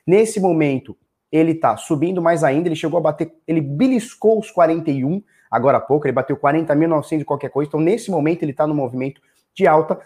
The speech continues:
Mas o dia de ontem, apesar de alta de mais de seis, sete por cento, o dia de ontem foi marcado por muita volatilidade. Então, por diversas vezes, ele chegou na casa dos quarenta, caiu pra trinta e sete,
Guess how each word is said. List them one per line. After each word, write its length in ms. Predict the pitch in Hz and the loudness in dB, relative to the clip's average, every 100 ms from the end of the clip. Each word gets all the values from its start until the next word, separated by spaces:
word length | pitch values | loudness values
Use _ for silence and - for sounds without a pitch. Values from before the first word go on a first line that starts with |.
| _ _ | _ _
Mas 360 | - 196 247 226 | -4 0 0 0
o 80 | 220 | -2
dia 260 | 151 175 | 0 0
de 100 | 143 | 2
ontem, 300 | 160 180 208 | 4 4 2
apesar 420 | 151 147 127 156 156 | -2 -2 0 0 0
de 140 | 120 | 2
alta 320 | 123 160 160 | 2 2 0
de 80 | 107 | -4
mais 180 | 127 147 | -2 -2
de 80 | 117 | -4
seis, 300 | - 151 - | -4 -2 -2
sete 220 | 123 - | -8 -8
por 120 | 117 | -16
cento, 360 | - 147 160 160 _ _ _ _ _ | -10 -8 -8 -12 _ _ _ _ _
o 100 | - | -4
dia 240 | 226 180 202 | -2 2 2
de 140 | 175 | 2
ontem 240 | 160 165 175 | 0 0 -4
foi 160 | 175 | -2
marcado 440 | 175 147 - 151 147 | 0 0 0 0 0
por 200 | 151 135 | -2 0
muita 540 | 139 165 185 185 165 | 2 2 2 -2 -4
volatilidade. 920 | 113 139 151 147 143 123 117 104 85 _ _ _ _ _ _ - | -2 0 0 0 -6 -2 -2 -2 -6 _ _ _ _ _ _ -12
Então, 280 | 131 147 | 0 2
por 120 | 143 143 | 2 0
diversas 540 | 127 143 190 - 190 | 2 2 2 0 0
vezes, 220 | 151 147 | 2 2
ele 80 | 147 | 0
chegou 320 | 135 143 135 | -4 -4 0
na 80 | 127 | -2
casa 180 | 123 113 | -2 -4
dos 160 | 113 | -6
quarenta, 480 | - 165 135 165 175 | 0 2 4 2 -2
caiu 260 | 185 139 131 | -6 -4 -4
pra 140 | 123 | -4
trinta 240 | - 127 110 | -6 -8 -10
e 60 | |
sete, 420 | - 131 123 - | -6 -2 -2 -6